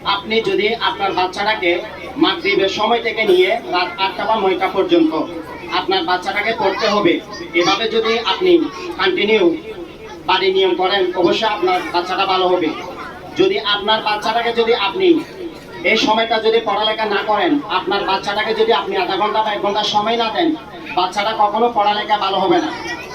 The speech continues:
আপনি যখন বাচ্চাটাকে পড়তে বসাবেন, তাহলে আপনার বাচ্চা একটা লাইন লিখতেছে,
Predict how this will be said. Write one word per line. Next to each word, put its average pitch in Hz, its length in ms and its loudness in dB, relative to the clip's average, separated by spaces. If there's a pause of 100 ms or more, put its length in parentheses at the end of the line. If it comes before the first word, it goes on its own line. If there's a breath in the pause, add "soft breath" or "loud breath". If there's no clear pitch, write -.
(300)
আপনি 196 320 0
যখন 226 360 2
বাচ্চাটাকে 214 520 -2
পড়তে 220 280 0
বসাবেন, 214 460 0 (760)
তাহলে 208 180 0
আপনার 196 380 -2
বাচ্চা 196 260 -4
একটা 226 220 -4
লাইন 208 240 2
লিখতেছে, 185 480 0